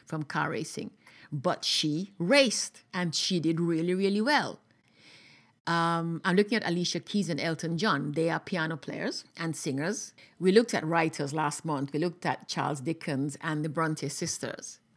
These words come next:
Um, I'm looking at Simone Biles and Kohei Uchimura. They are gymnasts, considered the top in their fields. I'm looking at Dika Fari and Barbara Becking. They are sailors. They do extreme sailing. And in all of this, it's not just,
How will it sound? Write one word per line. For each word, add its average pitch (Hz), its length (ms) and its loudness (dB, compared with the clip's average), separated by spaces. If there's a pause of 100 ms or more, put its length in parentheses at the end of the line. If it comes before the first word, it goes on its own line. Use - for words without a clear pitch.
(160)
Um, 156 440 -2
I'm 185 180 4
looking 214 280 2
at - 120 0
Simone 170 340 2
Biles 156 360 6
and 165 180 -2
Kohei 175 300 0
Uchimura. 165 680 0
They 160 80 -2
are 160 60 0
gymnasts, - 760 -2
considered 165 460 -2
the 151 80 -2
top - 400 -6 (340)
in 156 160 -4
their 151 100 -4
fields. - 600 -6 (800)
I'm 170 80 2
looking 208 220 6
at 170 120 2
Dika 190 260 2
Fari 165 380 8
and 156 100 0
Barbara 156 400 4
Becking. 151 340 -4
They 160 80 2
are 160 60 0
sailors. 175 400 2
They 156 80 0
do 165 180 -2
extreme 190 540 2
sailing. 156 600 -4 (640)
And 180 160 6
in 185 100 6
all 226 180 8
of 135 140 4
this, 147 300 2
it's - 180 -4
not 208 220 -2
just, - 480 -2